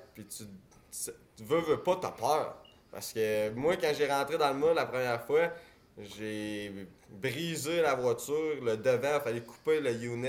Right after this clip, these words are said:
avant, euh, le châssis avant, puis le changer au complet. Moi, c'était la première fois que j'avais un gros accident comme ça.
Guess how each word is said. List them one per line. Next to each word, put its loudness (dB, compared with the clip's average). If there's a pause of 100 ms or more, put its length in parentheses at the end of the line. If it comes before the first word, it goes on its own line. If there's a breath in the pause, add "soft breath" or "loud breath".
avant, -2 (540 soft breath)
euh, 2
le 0
châssis -2
avant, -2
puis -12 (240 soft breath)
le 2
changer 0
au -4
complet. 2 (340 loud breath)
Moi, 4
c'était -2
la 4
première 2
fois 2
que 4
j'avais 0
un -2
gros 0
accident -4
comme -2
ça. -2